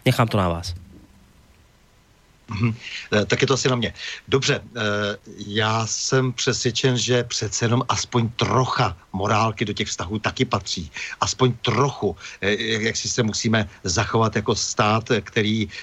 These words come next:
Speaker 2: má nějakou svoji vlastní hrdost, eh, se kterým se musí počítat, že vyjádří někdy, eh, jak si, jak si svůj názor prostě jenom proto, že si myslí, eh, že, že, že je správný a ne,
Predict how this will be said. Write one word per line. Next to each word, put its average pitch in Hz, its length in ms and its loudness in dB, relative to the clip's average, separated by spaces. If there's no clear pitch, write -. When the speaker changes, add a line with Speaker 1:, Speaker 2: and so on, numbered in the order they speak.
Speaker 2:
má 110 400 2
nějakou 107 360 0
svoji 107 260 0
vlastní 104 360 0
hrdost, 95 380 0
eh, - 380 -4
se 117 140 2
kterým 127 200 4
se 131 140 2
musí 120 340 -2
počítat, 117 440 0
že 117 140 2
vyjádří 113 720 0
někdy, 107 520 0
eh, 104 260 2
jak 104 140 -2
si, 113 180 2
jak 110 120 -2
si 113 120 -2
svůj 110 240 2
názor 101 400 2
prostě 110 300 0
jenom 110 220 2
proto, 98 240 -2
že 98 120 0
si - 120 -2
myslí, 95 360 0
eh, 98 560 0
že, 113 260 4
že, 117 240 2
že 117 100 0
je 127 80 2
správný 113 600 0
a 107 60 -2
ne, 110 240 0